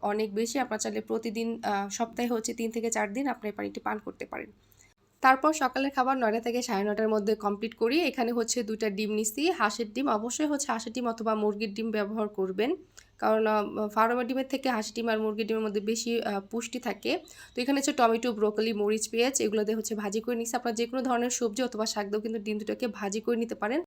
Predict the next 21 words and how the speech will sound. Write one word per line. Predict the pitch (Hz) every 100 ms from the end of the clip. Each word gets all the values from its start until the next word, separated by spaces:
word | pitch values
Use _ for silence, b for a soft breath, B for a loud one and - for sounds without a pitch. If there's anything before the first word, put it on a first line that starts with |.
| _ -
এরপর | 254 262 302
রাখবেন | 269 240 269
হচ্ছে | 277 262 277
এক | 233 202
বাটি | 214 220
সালাদ, | 226 220 185 208 - - -
এখানে | 226 247 247 254 247 196
গাজর, | 202 208 233 285 330 - _
শসা | - - 214 214 254 302
আর | 226
হচ্ছে | 214 214 - 220
বাদাম | 202 202 214
দিয়ে | 214 214
আমি | 214
একটা | 214
সালাদ | 214 - 208 208 -
তৈরি | 220 226
করে | 240 247
নিয়েছি। | 233 214 208 269 381 - - b b b
আপনি | - 254 277
যদি | 277